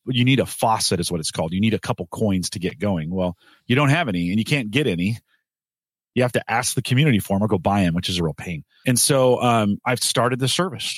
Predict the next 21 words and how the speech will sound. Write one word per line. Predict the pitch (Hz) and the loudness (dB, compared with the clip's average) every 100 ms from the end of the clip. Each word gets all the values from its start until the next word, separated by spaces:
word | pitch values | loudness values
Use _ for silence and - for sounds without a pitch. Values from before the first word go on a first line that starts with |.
| - | -6
for | 117 | -2
my | 110 | 0
listeners. | 113 135 101 85 | 0 -2 -2 -4
It's | 92 | -2
like, | 101 | -2
"Hey, | 139 107 | 0 -2
if | 87 | 0
you | 110 | 0
need | 143 156 | 0 0
burst | 151 - | 0 -2
coin, | - 95 | 0 0
just | 95 - _ _ | 0 -4 _ _
let | 120 147 | 0 2
me | |
know. | 180 107 | 2 2
I'll | 110 | 2
be | 127 | 2
your | 120 | 2
faucet | 120 110 101 95 - | 0 -2 -2 -6 -6
for | 87 80 | -6 -4
you. | 78 | -6